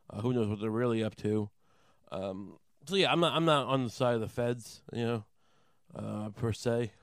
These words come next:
I'm not, you know, I'm, I'm not an enemy of the state either. I'm just a guy who, uh, comes up with this weird, this weird shame techniques and isn't gonna share 'em. You do it on your own. Get, you know, get a guy. At the very least, you better fucking,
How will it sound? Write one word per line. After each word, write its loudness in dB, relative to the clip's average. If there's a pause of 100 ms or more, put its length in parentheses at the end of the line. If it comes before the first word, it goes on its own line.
I'm -8
not, -2
you -6
know, 0
I'm, -4
I'm -6
not 2
an 0
enemy 0
of -8
the -14
state -2
either. -6 (460)
I'm -4
just -6
a -6
guy 4 (380)
who, 4
uh, 8
comes 0
up 2
with -4
this -4
weird, 0
this -4
weird 0
shame 0
techniques -4
and -2
isn't 2
gonna -2
share -4 (100)
'em. -16 (220)
You 2 (160)
do 4
it 4
on 4
your 6
own. 2 (580)
Get, 0
you 0
know, 2 (300)
get 2
a 0
guy. 4
At 2
the 0
very 4
least, 0
you -2
better 2
fucking, -2